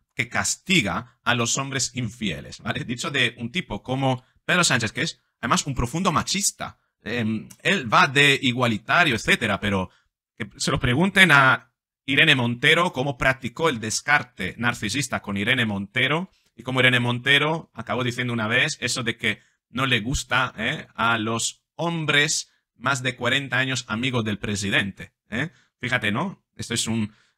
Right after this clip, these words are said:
una, eso fue una declaración de Irene Montero, de, de, una declaración, una acusación de machista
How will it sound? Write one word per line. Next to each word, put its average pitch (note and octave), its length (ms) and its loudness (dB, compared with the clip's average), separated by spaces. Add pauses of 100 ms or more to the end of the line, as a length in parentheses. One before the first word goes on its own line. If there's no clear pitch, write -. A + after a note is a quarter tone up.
(420)
una, A2+ 600 2
eso G#2+ 160 -2
fue A#2+ 180 0
una B2 100 2
declaración G#2+ 420 -2
de A#2 60 4
Irene A2+ 140 4
Montero, A2+ 480 2
de, F2+ 140 -6
de, C#2+ 180 -18
una - 160 -14
declaración, F#2+ 680 -6
una F#2+ 100 -10
acusación F#2+ 460 -10
de G#2 80 -2
machista - 540 -6